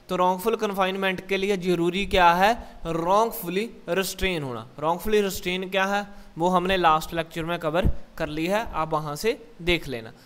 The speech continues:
Then उसके बाद क्या आता है, any person, कोई भी पर्सन है, कैसे, in such manner,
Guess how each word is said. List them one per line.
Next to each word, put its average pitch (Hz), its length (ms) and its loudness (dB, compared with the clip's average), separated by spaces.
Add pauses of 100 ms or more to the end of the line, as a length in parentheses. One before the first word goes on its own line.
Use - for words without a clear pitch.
(340)
Then 196 200 4
उसके 240 260 2
बाद 214 240 8
क्या 196 200 6
आता 185 260 6
है, 196 340 2
any 160 200 0
person, 113 340 -4 (440)
कोई 220 140 10
भी 240 140 2
पर्सन 190 320 2
है, 131 160 -10 (280)
कैसे, 202 480 4
in 247 80 0
such 240 320 2
manner, 131 340 -4